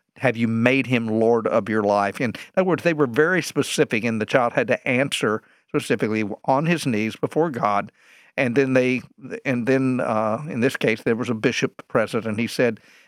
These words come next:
"On the basis of your confession of faith in Jesus Christ, I therefore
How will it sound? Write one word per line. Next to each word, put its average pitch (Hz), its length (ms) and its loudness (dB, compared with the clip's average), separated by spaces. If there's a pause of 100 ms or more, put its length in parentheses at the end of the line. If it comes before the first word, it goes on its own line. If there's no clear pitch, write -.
(140)
"On 117 180 0
the 113 60 4
basis 131 480 0
of 120 120 2
your 113 120 0
confession 120 720 -2
of 123 80 -6
faith 110 340 -2
in 165 120 -6
Jesus 117 360 -4
Christ, 107 460 -2
I 110 80 2
therefore 110 560 0